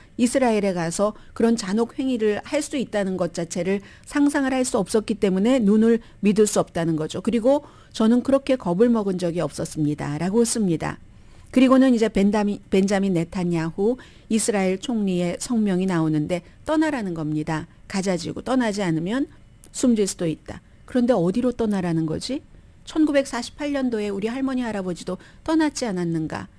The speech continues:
그런데 우리가 지금 이렇게 갇혀 있지 않는가? 천구백사십팔 년도가 이스라엘이 그 팔레스타인 땅에서 국가로 성립이 된 그런 해였습니다. 쉘터도 없고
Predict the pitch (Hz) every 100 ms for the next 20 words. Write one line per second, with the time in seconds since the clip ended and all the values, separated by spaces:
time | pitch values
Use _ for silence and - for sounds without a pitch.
0 | - - 262 262 269 214 226 233 208 202
1 | 175 180 190 190 - 214 180 - 175 151
2 | 151 143 - - - - - 285 247 226
3 | 214 202 - - 285 262 226 190 165 185
4 | 202 - - - 220 240 208 180 165 160
5 | 151 - - - - - 220 - - 294
6 | 269 - 208 190 - 226 226 196 226 262
7 | - - - 226 233 208 180 156 - -
8 | - - - - - - - 262 247 196
9 | 175 165 147 214 226 208 208 247 208 -
10 | 170 170 175 160 156 - - - - -
11 | - - - 339 339 311 277 254 175 -
12 | 202 196 220